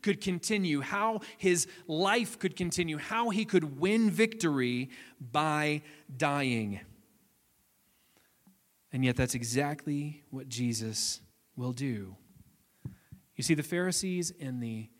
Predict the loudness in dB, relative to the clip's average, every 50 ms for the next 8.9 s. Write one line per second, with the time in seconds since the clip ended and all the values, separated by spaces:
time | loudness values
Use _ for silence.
0 | _ _ _ _ _ _ -6 -4 -2 -2 -2 -4 -8 -4 -2 -2 0 0 0 -2
1 | -2 -4 -4 -6 -8 -8 -6 -4 -2 -2 -2 0 -2 -2 -2 -2 -4 -4 -6 -6
2 | -6 -6 -6 -8 -8 -8 -8 -6 -6 -6 -6 -8 -8 -10 -8 -8 -6 -6 -6 -6
3 | -6 -6 -6 -6 -6 -8 -8 -8 -10 -8 -6 -6 -8 -8 -8 -8 -8 -8 -6 -6
4 | -8 -8 -8 -10 -12 -12 -10 -10 -8 -6 -6 -8 -8 -8 -8 -8 -6 -6 -8 -8
5 | -10 -8 -8 -6 -6 -6 -6 -6 -8 -10 -10 -12 -12 -12 -12 -12 -12 -14 -14 -14
6 | -14 -14 -16 -18 -20 _ _ _ _ _ _ _ _ _ -20 -20 -20 -20 -20 _
7 | -6 -6 -6 -6 -4 -4 -2 -2 -2 -2 -2 -4 -4 -4 -4 -6 -6 -6 -6 -4
8 | -4 -4 -4 -4 -4 -4 -4 -4 -6 -6 -6 -8 -8 -10 -14 -16 -16 -18